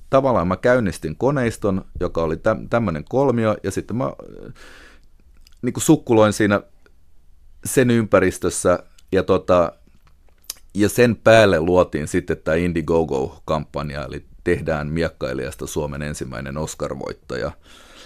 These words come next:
joka sitten niinku muodosti siellä, siellä niinku sähköisissä medioissa tota, niinku erittäin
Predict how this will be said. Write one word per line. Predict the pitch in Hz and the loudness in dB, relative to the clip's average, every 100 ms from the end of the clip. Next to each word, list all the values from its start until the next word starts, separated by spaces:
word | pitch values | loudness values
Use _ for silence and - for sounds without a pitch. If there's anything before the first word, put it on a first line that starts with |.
| - - - _ - | -20 -20 -20 _ -16
joka | - 95 98 87 | -2 4 4 4
sitten | - 90 - 85 85 | 0 -2 0 -2 -2
niinku | 80 85 | -4 -4
muodosti | 87 90 85 80 87 | 0 2 0 -4 -6
siellä, | 87 85 - | -2 -2 -2
siellä | - 85 | -2 -2
niinku | 82 - | -2 0
sähköisissä | 120 110 104 82 78 | 4 6 4 -2 -2
medioissa | 78 78 76 73 60 - 78 - - - | -4 -6 -4 -4 -6 -4 -6 -6 -10 -4
tota, | 76 - 76 73 - | -4 -2 -2 -4 -6
niinku | 80 78 - - _ - | -8 -6 -12 -14 _ 4
erittäin | 107 107 - - 69 76 | 4 4 -2 -6 -4 -6